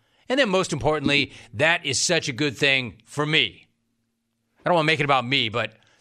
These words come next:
that was a good thing for me because my favorite team is team content. And over this past week, the dude has absolutely proved my point. I mean, how much run has Saint John's basketball gotten over the past week?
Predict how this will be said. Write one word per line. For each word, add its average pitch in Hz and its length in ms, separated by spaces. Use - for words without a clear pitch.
that 170 120
was 165 120
a 113 40
good 175 160
thing 156 140
for 135 100
me 131 320
because 156 200
my 185 140
favorite 165 340
team 160 320
is 156 380
team 131 300
content. 110 560
And 123 100
over 170 100
this 147 140
past 160 300
week, 147 420
the 123 80
dude 135 240
has 123 160
absolutely 147 800
proved 139 200
my 123 120
point. 117 400
I 143 60
mean, 151 260
how 220 180
much 247 240
run 123 540
has 131 200
Saint 170 240
John's 156 280
basketball 123 760
gotten 165 240
over 143 100
the 131 80
past 143 280
week? 135 380